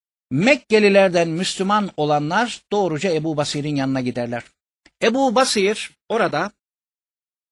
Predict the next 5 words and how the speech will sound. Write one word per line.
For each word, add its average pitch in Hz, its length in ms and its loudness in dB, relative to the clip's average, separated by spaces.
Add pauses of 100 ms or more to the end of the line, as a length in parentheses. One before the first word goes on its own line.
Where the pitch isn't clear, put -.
(400)
kendisine 240 540 2
iltihak 214 560 0
eden, 175 380 0 (120)
iştirak 196 540 0
eden 185 340 -2